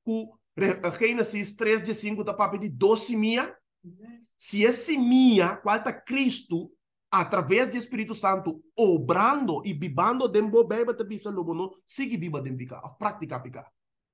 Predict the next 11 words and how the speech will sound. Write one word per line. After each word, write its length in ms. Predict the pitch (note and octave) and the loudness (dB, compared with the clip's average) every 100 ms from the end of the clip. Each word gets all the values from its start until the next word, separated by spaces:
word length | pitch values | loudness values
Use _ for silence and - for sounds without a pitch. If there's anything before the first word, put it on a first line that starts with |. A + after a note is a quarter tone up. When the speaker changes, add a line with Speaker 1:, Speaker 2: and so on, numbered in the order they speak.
| _ _ _ | _ _ _
Speaker 1:
Mi 100 | D3 | -6
beba 260 | D#3+ F3+ E3 | -2 -2 -4
te 100 | C3+ | -6
bisa. 300 | B2+ B2 - _ _ _ _ _ _ _ _ _ _ _ _ _ _ _ _ _ _ _ _ _ _ _ _ | -10 -12 -18 _ _ _ _ _ _ _ _ _ _ _ _ _ _ _ _ _ _ _ _ _ _ _ _
Pensei 340 | - A#3+ C4+ A#3+ | 4 4 4 2
beba 260 | A3 A3+ | 2 2
te 120 | G#3+ G3 | 0 -2
bisa, 320 | G3 E3 F#3 | -4 -4 -4
pa 100 | F#3+ | -4
sombra, 320 | G3+ G#3+ G#3 | -2 0 0
su 320 | F3 B3+ D#4 | -2 2 2